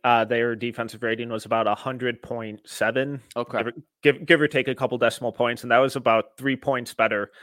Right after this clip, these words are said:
Speaker 1: than second place.
Speaker 2: Wow.
Speaker 1: And that would also be the best defensive rating in the league since the twenty fifteen, twenty sixteen San Antonio Spurs.
Speaker 2: Wow.
Speaker 1: So, who were, like, ninety-eight point seven, which is just
Speaker 2: Insane.
Speaker 1: uh,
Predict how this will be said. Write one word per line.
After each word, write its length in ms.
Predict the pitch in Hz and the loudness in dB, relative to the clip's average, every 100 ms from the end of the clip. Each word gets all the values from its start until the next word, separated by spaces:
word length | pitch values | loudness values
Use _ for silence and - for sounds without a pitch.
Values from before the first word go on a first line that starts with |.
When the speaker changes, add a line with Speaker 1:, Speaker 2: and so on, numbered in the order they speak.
| - - | -20 -2
Speaker 1:
than 160 | 117 110 | -2 0
second 320 | 127 110 104 | -2 -2 0
place. 400 | 170 104 - - - | 0 0 -2 -12 -10
Speaker 2:
Wow. 200 | 98 98 | -6 0
Speaker 1:
And 260 | 123 120 | 2 2
that 80 | 123 123 | 4 4
would 240 | 127 123 - | 4 0 0
also 300 | 131 131 143 | 2 2 0
be 240 | 123 123 127 | -4 -6 -6
the 180 | 123 | -8
best 360 | 123 120 117 - _ - | -4 -2 -2 -8 _ -14
defensive 460 | 123 123 - - 117 | -10 -6 -6 -8 -4
rating 320 | 117 117 117 | -4 -4 -8
in 120 | 117 | -8
the 80 | 113 | -6
league 280 | 113 123 117 | -4 -6 -6
since 380 | - 113 107 - | -8 -8 -10 -10
the 160 | 120 | -10
twenty 280 | - 127 120 | -8 -10 -8
fifteen, 460 | - 123 - 123 120 | -8 -10 -10 -12 -8
twenty 240 | 127 110 | -8 -8
sixteen 480 | - 127 - 117 107 | -6 -6 -6 -8 -8
San 240 | - 113 | -6 -6
Antonio 400 | 107 110 107 101 | -8 -10 -8 -8
Spurs. 420 | 95 - 156 78 - | -6 -2 -2 -2 -10
Speaker 2:
Wow. 220 | - - | -12 -10
Speaker 1:
So, 400 | 117 139 123 117 - _ | 0 6 6 6 -2 _
who 200 | - 143 | -4 2
were, 180 | 135 123 | 4 6
like, 220 | 113 107 | 4 0
ninety-eight 640 | 113 107 117 110 107 110 - | 0 -2 -4 -6 -6 -6 -10
point 340 | - 101 92 | -12 -10 -12
seven, 420 | - 95 87 80 90 | -6 -4 -4 -8 -12
which 340 | 110 104 - - 131 120 | -8 -8 -8 -18 -10 -6
is 160 | 113 - | -6 -4
just 180 | 104 | -2
Speaker 2:
Insane. 360 | 170 135 - | -2 -2 -4
Speaker 1:
uh, 60 | 90 | 0